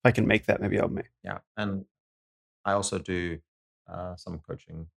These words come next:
Speaker 2: uh, for the space moment as well. If people, if there are people who are, who want, I, my, my coaching is, is either, like, vision work, helping to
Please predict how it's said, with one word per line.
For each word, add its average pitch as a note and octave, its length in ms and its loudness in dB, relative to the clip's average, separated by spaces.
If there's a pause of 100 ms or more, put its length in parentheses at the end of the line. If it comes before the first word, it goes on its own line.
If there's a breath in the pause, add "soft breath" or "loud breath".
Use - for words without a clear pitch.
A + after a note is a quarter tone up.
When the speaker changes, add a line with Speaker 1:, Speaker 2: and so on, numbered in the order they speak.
(140)
Speaker 2:
uh, F2 80 -14
for - 1600 -20
the - 60 -20
space - 320 -20 (280)
moment D#2+ 200 -10
as - 120 -20
well. D#2 240 -12
If E2 120 -20
people, - 380 -18
if F2+ 140 -20
there F2 80 -8
are D#2+ 40 -12
people - 300 -20
who E2+ 80 -6
are, E2+ 220 -4 (340)
who F2+ 80 -2
want, E2 320 2
I, D#2+ 300 0
my, E2 140 -10 (120)
my E2 140 4
coaching F#2+ 400 2
is, - 240 0 (340)
is E2 180 -2
either, E2+ 520 4 (160)
like, D#2 240 2 (360)
vision A2+ 380 6
work, A#2 320 10
helping G2 260 4
to F#2 220 -2